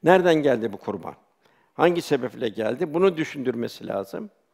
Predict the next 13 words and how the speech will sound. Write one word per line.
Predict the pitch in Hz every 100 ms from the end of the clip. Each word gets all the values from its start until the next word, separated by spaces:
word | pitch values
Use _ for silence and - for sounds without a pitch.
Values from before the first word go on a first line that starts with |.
| _ _ _ _
Demek | 160 160
kurban, | 165 160 185 175
merhamet, | 160 156 170 170 -
fedakârlık, | 147 147 156 156 160 156 -
tevekkül, | 147 165 151
teslimiyet, | - 143 165 170 175
eğitimin | 160 151 - 160 170 - _ _ _ _ _ _ _ _ _ _ _ _ _ _ _ _ -
yapıldığı | 202 151 170 170 180 160
bir | 165
mevsim, | 151 156 147 - 170
bir | 165 135
dostluk | 156 151 180 -
talimi. | 127 123 110 143 185